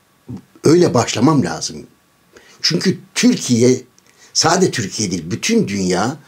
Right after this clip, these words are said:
bu haberi duymalı. Ya biliyorum Türkiye'yi yönetenler utanmayacaklar ama duymalıyız, bilmeliyiz. Bir ülke demokratik hukuk devleti ise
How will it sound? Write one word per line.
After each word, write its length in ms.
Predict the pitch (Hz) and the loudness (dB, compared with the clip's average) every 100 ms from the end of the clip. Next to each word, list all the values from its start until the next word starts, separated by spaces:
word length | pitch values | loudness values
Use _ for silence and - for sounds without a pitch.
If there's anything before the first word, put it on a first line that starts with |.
| - - | -20 -6
bu 160 | 117 120 | -2 0
haberi 360 | 101 104 92 82 | 0 -2 -4 -6
duymalı. 480 | 104 87 80 78 - _ - - - | -6 -6 -6 -10 -14 _ -20 -8 -2
Ya 200 | 190 123 | 0 2
biliyorum 540 | 151 190 240 220 131 | 4 4 4 4 2
Türkiye'yi 440 | 156 147 127 160 | 0 -2 2 2
yönetenler 500 | 139 139 139 135 135 | 4 2 2 0 2
utanmayacaklar 840 | 120 123 143 202 170 104 98 80 87 | 0 -2 -4 -2 -2 -2 -6 -10 -8
ama 300 | 104 120 78 | -6 -6 -8
duymalıyız, 640 | 95 92 98 131 143 80 | -12 -10 -8 -6 -8 -10
bilmeliyiz. 680 | 82 85 87 92 156 135 - - _ _ _ _ _ _ _ _ _ _ _ _ | -14 -12 -10 -8 -8 -10 -12 -20 _ _ _ _ _ _ _ _ _ _ _ _
Bir 360 | 92 92 202 208 | -10 0 0 2
ülke 420 | 165 151 - 120 110 | 2 2 2 2 4
demokratik 800 | 123 113 - 151 160 - 214 - | 4 4 0 -6 -6 -6 -6 -6
hukuk 500 | 127 123 196 185 - | -8 -4 -6 -6 0
devleti 460 | 127 110 110 - | 0 0 -6 -8
ise 500 | 104 104 - 156 175 | -8 -2 0 0 -2